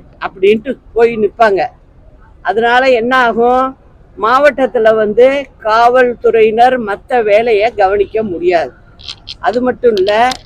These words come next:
நீங்க பாத்தீங்கன்னா தாசில்தார்லேருந்து ஒரு வி ஓ ல எடுத்துக்கிட்டீங்கன்னா அவங்கள்லேருந்து அந்த மாவட்ட நிர்வாகமே ஸ்தம்பிச்சு போகும். ஏன்னா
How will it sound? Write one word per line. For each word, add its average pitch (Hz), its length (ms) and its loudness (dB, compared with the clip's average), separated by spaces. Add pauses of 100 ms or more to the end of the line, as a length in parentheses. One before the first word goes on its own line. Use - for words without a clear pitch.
(1200)
நீங்க 190 180 0
பாத்தீங்கன்னா 226 680 -2 (220)
தாசில்தார்லேருந்து 190 1000 -2 (500)
ஒரு 190 180 0 (120)
வி 214 140 -8 (200)
ஓ 185 260 0
ல 160 180 -4 (180)
எடுத்துக்கிட்டீங்கன்னா 170 800 -8 (120)
அவங்கள்லேருந்து 185 800 -4 (460)
அந்த 180 320 -4
மாவட்ட 233 760 -4
நிர்வாகமே 254 1080 0 (840)
ஸ்தம்பிச்சு 294 680 -10
போகும். 254 380 0 (920)
ஏன்னா 190 460 -2